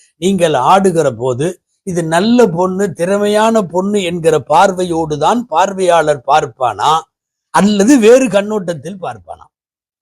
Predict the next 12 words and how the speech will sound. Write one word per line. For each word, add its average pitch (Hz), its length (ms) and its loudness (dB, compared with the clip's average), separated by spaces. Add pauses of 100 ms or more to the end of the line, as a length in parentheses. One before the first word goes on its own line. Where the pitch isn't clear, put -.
(360)
இந்த 214 160 2
மாதிரி 262 400 2
ரீல்ஸ் 226 460 0
போடுற 202 340 0 (120)
புர்கா 226 400 0 (140)
பொம்பளைகள்ட்ட 196 640 -4
கூ-, 156 300 -10
பெண்கள்ட்ட 180 600 -8
கூப்பிட்டு, 175 500 -12
"ஏம்மா 202 380 0
இப்படி 151 300 -8
பண்றீங்கன்னா?" 160 800 -4